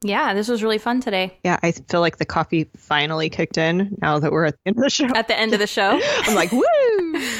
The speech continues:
Speaker 1: All right, Jess, so what's your quote?
Speaker 2: This one comes from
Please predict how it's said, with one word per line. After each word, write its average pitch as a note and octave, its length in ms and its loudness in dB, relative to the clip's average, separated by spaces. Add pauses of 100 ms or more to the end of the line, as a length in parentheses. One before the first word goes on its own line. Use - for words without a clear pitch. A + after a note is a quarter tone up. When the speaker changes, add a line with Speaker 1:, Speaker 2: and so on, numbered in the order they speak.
(500)
Speaker 1:
All B3 100 2
right, B3 240 0
Jess, A3+ 260 0
so A3+ 120 0
what's A#3+ 180 0
your C#4 100 -2
quote? B3+ 460 0
Speaker 2:
This G#3 220 -10
one C4 160 -6
comes G#3+ 320 -4
from F3+ 420 -4